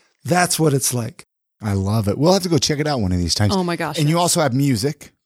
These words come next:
Speaker 1: Every
Speaker 2: Live
Speaker 1: Friday, Saturday.
Speaker 2: every Friday?
Speaker 1: Other than the one Saturday that we do All Jews, we're doing, uh, uh, music. We probably have about forty different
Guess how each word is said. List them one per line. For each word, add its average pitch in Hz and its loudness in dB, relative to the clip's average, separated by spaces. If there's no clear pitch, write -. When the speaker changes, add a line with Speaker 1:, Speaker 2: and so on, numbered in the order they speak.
Speaker 1:
Every 156 2
Speaker 2:
Live - 0
Speaker 1:
Friday, 170 2
Saturday. 135 -2
Speaker 2:
every 131 2
Friday? 156 -2
Speaker 1:
Other 160 2
than 151 0
the 147 0
one 139 -2
Saturday 139 -4
that 131 -8
we 135 -4
do 131 -4
All 123 -2
Jews, 127 -4
we're 135 -2
doing, 123 0
uh, - -10
uh, 123 -2
music. 147 -2
We 135 -2
probably 143 4
have 131 2
about 113 -6
forty 151 2
different 139 -2